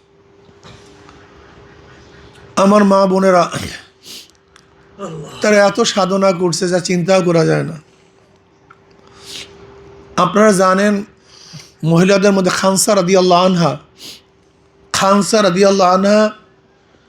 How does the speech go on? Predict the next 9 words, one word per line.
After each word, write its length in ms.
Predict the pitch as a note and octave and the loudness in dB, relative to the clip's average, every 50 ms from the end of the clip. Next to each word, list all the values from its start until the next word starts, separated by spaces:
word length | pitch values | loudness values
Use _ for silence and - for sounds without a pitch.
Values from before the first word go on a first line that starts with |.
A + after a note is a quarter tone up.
| _ _ _ _ _ _ _ _ _ - | _ _ _ _ _ _ _ _ _ -2
তিনি 480 | - A3 A3 G#3 A3 A3 A3 A3 A3 G#3+ - _ _ _ _ _ _ _ _ _ - D#3 | 2 4 4 6 6 6 4 4 2 -2 -6 _ _ _ _ _ _ _ _ _ -4 -2
নিজের 380 | E3 F3+ F#3+ F#3+ F3 G#3+ G#3+ | 0 2 2 2 2 2 2
ইচ্ছায় 600 | G#3+ A3 - - - - A3+ G#3 G3+ G3+ G3 - - - _ _ _ _ - - - | 2 2 0 -2 -2 0 0 2 2 2 0 -2 -4 -10 _ _ _ _ -20 -10 -4
কাফেলার 480 | - F3 F3 F3 F3 F#3+ F#3 F#3 F#3 | 0 0 0 0 0 -2 0 0 0
সাথে, 480 | F3 - - F#3 E3+ F3 F#3+ F3+ F3+ F3 | 0 0 -2 -2 -2 -2 -2 0 0 0
গোত্রের 420 | E3 D#3 F3 E3+ F3 - F#3 F#3 | -2 -2 -4 -4 -2 0 0 0
সাথে 260 | E3+ - - F3+ E3+ F3 | 2 2 0 0 0 0
মদিনায় 400 | E3+ F3 E3 E3 F3 F3 F3 E3+ | 2 2 2 2 2 2 2 2
আসছেন, 440 | E3 D3 - - - F3+ F3 E3+ | 2 0 0 -2 -2 -2 -2 -2